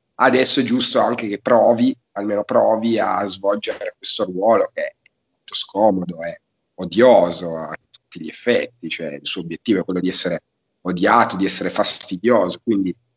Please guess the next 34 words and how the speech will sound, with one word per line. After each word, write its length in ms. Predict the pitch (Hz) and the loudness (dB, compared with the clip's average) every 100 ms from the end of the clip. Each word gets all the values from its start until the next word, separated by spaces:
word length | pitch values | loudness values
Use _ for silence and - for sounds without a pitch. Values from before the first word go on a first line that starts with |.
| _ _ _ _ _ | _ _ _ _ _
secondo 560 | - 113 110 127 123 113 | -4 0 4 4 6 6
me 360 | 135 143 - _ _ _ _ _ | 4 4 0 _ _ _ _ _
il, 360 | 120 117 110 107 | 0 2 2 4
il, 280 | 107 98 92 | 2 2 -4
tutto 600 | - 120 _ _ - 113 | -10 -14 _ _ 2 4
l'hit 540 | 107 117 - - 110 101 | 6 2 0 -4 -4 0
che 260 | 110 101 | 0 2
sta 220 | 98 - | 0 0
ricevendo 840 | 101 98 107 110 117 110 107 101 92 | -2 -2 -4 -2 0 2 0 0 0
anche 240 | 98 104 | 0 0
dal 140 | 107 101 | 0 -2
wrestling 380 | 110 - 120 113 | -4 0 2 6
web 360 | 120 139 147 135 - - | 6 6 6 6 6 0
è 160 | - | -4
proprio 380 | - - 123 110 110 101 | -4 -6 -2 -2 2 0
l'obiettivo 640 | 101 104 101 - 117 117 101 | 0 -4 -6 -4 -2 0 0
che 420 | 101 95 92 90 _ _ | 0 -2 -2 -6 _ _
doveva 640 | - 92 101 101 95 87 87 | -6 -2 0 0 0 -2 -2
raggiungere, 600 | 90 98 127 98 90 85 | -4 0 2 2 0 -4
che, 300 | 90 85 - _ _ _ _ | -4 -4 -6 _ _ _ _
che 140 | - | -4
si 100 | 90 | 0
era 140 | 107 98 | 2 2
prefissato 640 | 101 - - 92 - - | -2 -6 -4 0 2 2
con 160 | 95 92 | 0 -2
questo 240 | 95 - | 0 -2
suo 160 | - 98 | -2 -6
passaggio 920 | - - - 98 90 90 92 90 87 | -4 0 0 0 -4 -6 -4 -4 -6
tra 120 | - | -6
le 100 | 90 | -8
file 300 | - 95 92 | -6 -6 -6
dei, 520 | 90 82 85 80 80 80 | -6 -6 -6 -6 -8 -12
dei 140 | 82 | -12
malvagi, 600 | 85 85 85 85 78 - | -10 -8 -2 -2 -2 -8